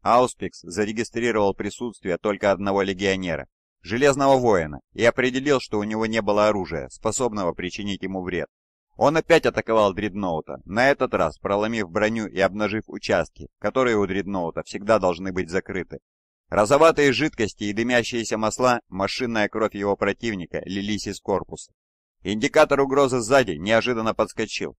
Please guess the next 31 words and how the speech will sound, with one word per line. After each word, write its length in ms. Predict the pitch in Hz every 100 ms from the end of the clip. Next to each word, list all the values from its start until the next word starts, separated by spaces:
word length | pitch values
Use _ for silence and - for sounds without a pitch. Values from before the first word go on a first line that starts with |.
| _
когда 340 | 110 117 123 101
Ауспик 480 | 131 120 - 87
зафиксировал 680 | 78 98 113 - 120 104 92
температурный 720 | 107 98 110 107 104 110 104
скачок 440 | 92 107 - 101 -
от 140 | 113
оружия, 440 | 107 117 101 82 67
способного 640 | - 107 - 113 101 92
нанести 440 | 90 95 95 - 107
ему 260 | 95 95
урон. 260 | 92 87 71 _ _ _ _ _
Дредноут 600 | 82 123 131 180 175 143
все 160 | - 151
еще 220 | 135 143
покачивался, 800 | 139 135 110 - 87 78 - - _ _
и 100 | 107
пока 300 | 123 147 147
угрозы 440 | 98 104 120 107
не 120 | 110 107
представлял, 680 | 110 - 113 107 95 73 - _
поэтому 440 | 120 131 127 120
Бомбаст 480 | 92 113 113 123 -
развернулся 680 | 98 90 101 98 98 92 90
на 140 | 92
центральной 600 | - 107 104 107 104 104
оси, 280 | 98 - - - _ _ -
посылая 480 | 104 - 131 131 107
снаряды 440 | 107 107 113 95
в 60 | -
казенник 480 | 101 104 104 101
Болтера. 500 | 90 101 90 78 69